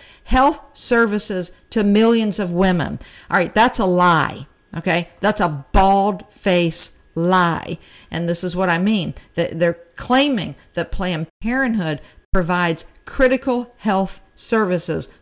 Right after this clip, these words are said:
What they're getting at there are, are, is abortion. They're the number one abortion baby killing provider. Uh, let's see. The, the, just Planned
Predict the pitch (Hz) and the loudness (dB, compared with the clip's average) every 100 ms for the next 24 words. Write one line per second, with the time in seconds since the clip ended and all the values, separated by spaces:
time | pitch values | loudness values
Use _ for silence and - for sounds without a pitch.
0 | - 156 160 156 220 269 269 190 160 - | -10 -6 -4 0 2 2 0 -2 -2 -4
1 | 160 160 - - 165 - 165 165 - 180 | -4 -4 -4 -4 -4 -4 -4 -4 -4 -4
2 | 156 - 175 160 185 - 147 156 165 170 | -4 -4 0 2 2 -2 -6 -4 -2 -2
3 | 175 185 214 247 220 208 196 165 - - | 0 0 2 0 0 -2 -4 -6 0 2
4 | 180 196 202 180 160 - 170 185 190 175 | 2 0 -6 -8 -8 -2 -2 -2 -6 -8
5 | - 180 175 165 - - 151 147 156 156 | -6 -4 -4 -6 -6 -4 -2 0 0 -2
6 | - - - - - - - - - _ | -4 -8 -14 -20 -20 -20 -20 -20 -20 _
7 | _ _ - 196 185 170 170 175 180 - | _ _ -6 -4 -2 -2 -4 -4 -4 -2
8 | 190 160 160 151 - 165 180 180 170 - | -2 -2 -6 -12 -16 -10 -6 -4 -4 -6
9 | 160 190 185 - 202 196 | -6 -6 -4 -2 -2 -2